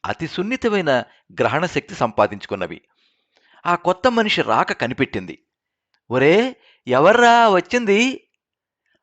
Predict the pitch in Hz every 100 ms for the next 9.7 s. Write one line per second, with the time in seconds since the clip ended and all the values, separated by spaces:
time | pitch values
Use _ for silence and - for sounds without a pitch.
0 | _ 101 101 120 143 151 131 220 - _
1 | 117 107 131 180 220 156 156 131 127 131
2 | 160 185 151 110 104 92 - _ _ _
3 | _ _ - 202 247 - 214 240 156 135
4 | 127 101 104 - _ _ _ 185 247 208
5 | 139 170 220 123 - 87 - _ _ _
6 | _ _ _ _ _ _ 135 190 226 240
7 | 254 247 269 254 151 - _ _ _ _
8 | _ _ _ _ _ _ - 113 127 135
9 | 139 120 160 151 98 87